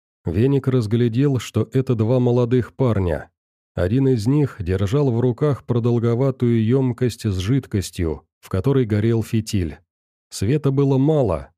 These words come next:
но вполне достаточно, дабы освещать путь в тоннеле. Приблизившись, незнакомцы кивнули им. «Здорово, мужики!» и, не останавливаясь, прошли дальше.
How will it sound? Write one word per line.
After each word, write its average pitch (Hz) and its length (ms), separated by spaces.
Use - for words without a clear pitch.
но 90 240
вполне 151 420
достаточно, 139 840
дабы 104 320
освещать 104 760
путь 120 220
в - 160
тоннеле. 98 640
Приблизившись, 98 1040
незнакомцы 117 800
кивнули 123 560
им. 78 300
«Здорово, 127 520
мужики!» 107 640
и, 117 100
не 123 80
останавливаясь, 117 1040
прошли 101 480
дальше. 87 600